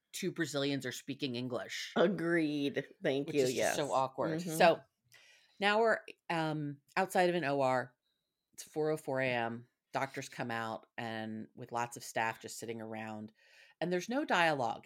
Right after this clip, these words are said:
Speaker 1: And I noticed they use this for the wh-, the whole time. Anytime someone is telling them that di-,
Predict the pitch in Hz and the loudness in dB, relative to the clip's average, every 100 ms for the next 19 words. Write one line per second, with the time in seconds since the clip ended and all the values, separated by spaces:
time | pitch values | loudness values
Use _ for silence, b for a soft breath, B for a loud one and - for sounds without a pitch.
0 | - 190 202 202 220 247 277 262 208 180 | -2 0 2 0 0 -2 -2 -4 -2 -4
1 | 180 - 165 156 - - 151 156 147 151 | -8 -6 -4 -4 -6 -8 -2 -2 -2 -4
2 | 120 113 143 196 277 247 - 196 170 147 | -4 -4 -4 -4 -2 -4 -2 -2 -2 -4
3 | - - - 160 175 170 151 143 143 127 | -10 -6 -2 0 0 0 0 0 -2 -6
4 | _ _ _ _ _ 143 156 143 - 151 | _ _ _ _ _ 0 2 2 0 -2
5 | 147 | -2